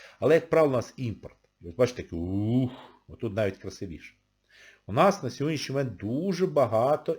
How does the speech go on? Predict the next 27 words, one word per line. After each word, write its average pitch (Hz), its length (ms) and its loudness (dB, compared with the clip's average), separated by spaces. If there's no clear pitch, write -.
імпорту 127 560 -6
електроенергії. 104 760 -6
Фактично, - 640 -2
от - 140 -2
коли 131 580 2
от 92 120 -8
критична 117 500 -4
ситуація, 165 680 2
то 104 80 -2
нас 131 360 0
рятує 147 480 -2
імпортна 131 640 -4
електроенергія. 98 540 -2
Вона 113 260 0
дорога, 139 520 2
зразу 92 340 -2
говорю, 90 280 -8
значно 147 460 0
дорожча, 131 480 0
ніж 107 220 -8
українська. 98 540 -8
Але, 117 400 8
ну 104 120 -6
що, - 260 -12
приходиться 107 420 -4
робити. 143 400 -10
Е, 107 420 2